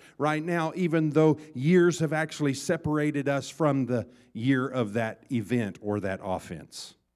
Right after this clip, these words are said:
Okay? Resentments from, uh, uh, insult occur when we store in our heart and mind the real or perceived unloving acts and words of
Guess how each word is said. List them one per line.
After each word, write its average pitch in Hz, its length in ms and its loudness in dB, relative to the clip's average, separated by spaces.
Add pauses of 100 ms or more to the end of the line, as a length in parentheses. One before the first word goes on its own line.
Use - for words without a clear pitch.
(600)
Okay? 143 300 -6 (520)
Resentments 151 760 4
from, 120 340 -2 (340)
uh, - 20 0
uh, 123 480 -2
insult 170 800 2
occur 156 500 0
when 127 280 2
we 139 200 0 (200)
store 170 760 6
in 139 160 -2
our 123 240 -2
heart 165 560 -4
and 127 180 0
mind 139 540 0
the 120 100 2
real 151 480 4
or 123 80 -2
perceived 139 800 -4
unloving 156 600 0
acts 156 420 -6
and 127 180 -4
words 147 360 -2
of 120 200 -4